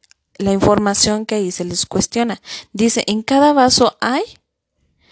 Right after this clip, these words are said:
¿cuánto hubo de, de agua? ¿Un medio, un cuarto o un tercio?". Bueno,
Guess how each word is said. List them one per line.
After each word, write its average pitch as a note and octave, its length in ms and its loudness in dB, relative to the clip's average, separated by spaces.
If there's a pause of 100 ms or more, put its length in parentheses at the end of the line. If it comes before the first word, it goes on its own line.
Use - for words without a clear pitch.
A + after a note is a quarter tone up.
(560)
¿cuánto C#4+ 420 4
hubo G#3 400 0 (220)
de, F3+ 480 -4
de F#3+ 220 0
agua? F3+ 440 0 (1200)
¿Un C4 240 8
medio, B3 500 4 (240)
un A#3+ 200 2
cuarto B3 540 0 (140)
o F#3 80 2
un F#3+ 240 -2
tercio?". - 460 -2 (1160)
Bueno, - 320 0